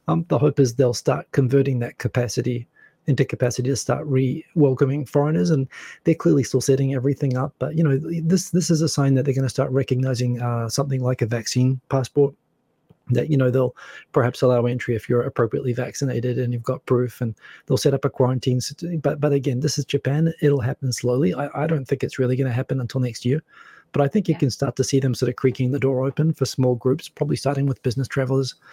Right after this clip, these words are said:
Speaker 1: and hopefully moving towards students and working visa people who have been waiting for, you know, eighteen months, more, more than eighteen months now. Hopefully
Speaker 2: Yeah.
Speaker 1: those people will start to get, uh,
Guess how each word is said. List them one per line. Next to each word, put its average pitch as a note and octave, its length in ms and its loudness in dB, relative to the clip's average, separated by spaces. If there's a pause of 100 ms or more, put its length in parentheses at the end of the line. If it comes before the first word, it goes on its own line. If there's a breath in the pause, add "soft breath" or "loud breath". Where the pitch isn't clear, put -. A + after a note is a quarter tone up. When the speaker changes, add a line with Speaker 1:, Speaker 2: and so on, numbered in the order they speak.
(420 loud breath)
Speaker 1:
and D3 100 -2
hopefully D3+ 380 6
moving B2 320 2
towards B2 320 0
students A#2+ 560 -2
and A2+ 100 0
working B2 340 -2
visa A#2+ 240 0
people B2 320 -2
who B2 100 2
have A#2+ 100 -2
been C3 140 -2
waiting A#2+ 340 -4
for, A#2 240 -2
you D#3+ 200 2
know, C#3+ 240 0 (360)
eighteen C#3+ 280 0
months, C#3 320 -6
more, C#3+ 180 0
more D3 160 0
than D3+ 120 0
eighteen B2+ 260 -6
months C3 240 -8
now. A#2+ 200 -10 (500 loud breath)
Hopefully D#3 340 4
Speaker 2:
Yeah. B2+ 40 2
Speaker 1:
those C3 160 2
people C#3 260 0
will A#2 140 0
start - 300 -4
to A#2+ 100 -4
get, A#2+ 320 -4
uh, A#2+ 180 -2